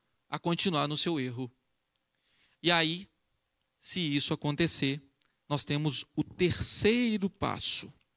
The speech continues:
O terceiro passo é a abordagem coletiva. Esse é o último estágio. Esse é quando realmente, depois de você ter confrontado o seu irmão, ter falado com ele, depois de você,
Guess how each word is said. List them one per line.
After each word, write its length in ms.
O 80
terceiro 540
passo 480
é 80
a 80
abordagem 640
coletiva. 640
Esse 240
é 40
o 40
último 380
estágio. 520
Esse 260
é 40
quando 420
realmente, 800
depois 300
de 40
você 280
ter 360
confrontado 640
o 40
seu 140
irmão, 440
ter 100
falado 460
com 220
ele, 280
depois 300
de 40
você, 460